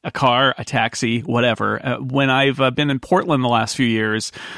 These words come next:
they have, uh, they have famously have, have kind of tried to push out Uber, although they have it there,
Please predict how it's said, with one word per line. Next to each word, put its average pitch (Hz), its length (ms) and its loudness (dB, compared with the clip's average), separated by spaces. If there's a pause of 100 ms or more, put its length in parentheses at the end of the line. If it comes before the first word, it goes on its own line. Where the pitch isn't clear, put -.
(140)
they 139 220 4
have, 127 440 2
uh, 117 540 2
they 127 220 0
have 131 160 -4
famously 165 500 2
have, 123 340 -2
have 127 220 -2 (120)
kind 143 280 0
of 117 80 -2
tried 123 300 0
to 113 160 0 (120)
push 147 340 2
out 135 420 0 (400)
Uber, 180 380 4
although 135 300 4
they 123 160 2
have 127 320 2
it - 120 -6
there, 156 440 2